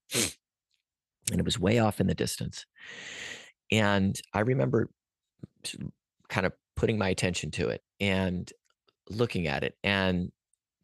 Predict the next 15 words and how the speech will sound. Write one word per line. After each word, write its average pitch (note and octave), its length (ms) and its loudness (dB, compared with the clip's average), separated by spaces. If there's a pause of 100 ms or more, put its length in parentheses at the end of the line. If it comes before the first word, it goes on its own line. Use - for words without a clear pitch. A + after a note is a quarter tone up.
(160)
the - 80 -6
second - 440 0
I E3 80 2
kind C3 220 0
of G2+ 60 -2
put - 140 -2
my G#2+ 120 2
attention F#2 500 0
to E2 200 2
it, C#2+ 140 0 (640)
I F2 40 -2
started E2 320 0
moving D2+ 300 0
towards C2 340 -6
it. - 140 -12